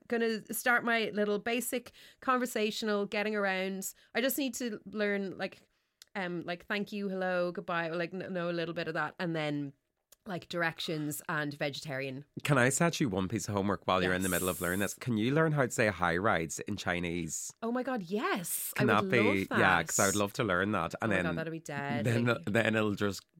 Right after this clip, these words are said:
Speaker 2: be, like, international stardom and
Speaker 1: Oh my God,
Speaker 2: ensured, yeah,
Speaker 1: yes.
Speaker 2: once ever you go over to
Speaker 1: Okay,
Speaker 2: China.
Speaker 1: stunning.
Speaker 2: Amazing.
Speaker 1: Yeah, I'm so excited.
Speaker 2: Now, we do have one little bit of homework for the Hot Girls.
Speaker 1: Yes.
Speaker 2: Um, and that is to vote, vote, vote.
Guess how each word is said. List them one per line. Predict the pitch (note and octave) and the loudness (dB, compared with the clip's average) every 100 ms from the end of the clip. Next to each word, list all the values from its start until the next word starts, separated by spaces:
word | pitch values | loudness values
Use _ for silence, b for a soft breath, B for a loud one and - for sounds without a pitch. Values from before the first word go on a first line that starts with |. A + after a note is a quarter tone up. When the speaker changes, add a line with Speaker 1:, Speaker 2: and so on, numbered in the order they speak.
| - | -4
Speaker 2:
be, | G#2 F#2+ F#2 F2+ - | 0 0 0 -2 -2
like, | G2+ F#2 B B - | 0 -2 B B -4
international | G#2+ F#2+ G2+ F#2 - | -4 0 0 0 -4
stardom | - E2+ D#2+ F#2 F2+ F2 - | -6 -2 -2 -2 -2 -6 -6
and | F#2 F2+ - | -4 -6 -6
Speaker 1:
Oh | |
my | |
God, | - | -6
Speaker 2:
ensured, | F2+ - F2 F#2 - | -4 -4 -2 -2 0
yeah, | F#2+ | 0
Speaker 1:
yes. | F2+ | 0
Speaker 2:
once | F2+ - | -2 -2
ever | F2+ F#2 | -4 -4
you | F#2 | -8
go | F2 F2 | -6 -6
over | E2+ | -6
to | - | -8
Speaker 1:
Okay, | - F#2 - | -4 -2 0
Speaker 2:
China. | A2+ E2 | -2 -2
Speaker 1:
stunning. | D3+ C#3+ G2 - - | -6 -6 -10 -10 -4
Speaker 2:
Amazing. | A#2+ B2 C3+ E3+ A#2+ D2+ D2 _ _ - | 0 2 2 2 -2 -4 -10 _ _ -8
Speaker 1:
Yeah, | A4+ - - | -8 -6 -4
I'm | F4 | -4
so | - F4+ | -4 -10
excited. | G#4 A#4+ D#5 E5+ D5+ B B B | -8 -6 -6 -4 -6 B B B
Speaker 2:
Now, | C3 B2 | 4 4
we | A#2+ B2+ | 4 2
do | B2+ C3 | 4 4
have | C#3 A2+ | 4 4
one | D3+ E3+ | 4 6
little | E3 D#3+ | 4 4
bit | E3 | 4
of | D3+ - - - | 2 0 -8 -2
homework | B2 C#3 - | 0 0 2
for | C#3 | 2
the | B2+ | 2
Hot | A#2+ B2 A#2 | 4 4 4
Girls. | - A#2+ A#2 - | 4 4 4 0
Speaker 1:
Yes. | G3+ D#3+ | 0 4
Speaker 2:
Um, | C3 C3 - | 6 6 4
and | C#3 | 4
that | B2+ C#3+ | 4 4
is | D#3 - | 2 2
to | F3 | 2
vote, | C3 F3 F#3 | 4 4 4
vote, | G#3+ F#3+ - | 4 4 4
vote. | - F#3+ F#3+ F3 | 4 6 6 4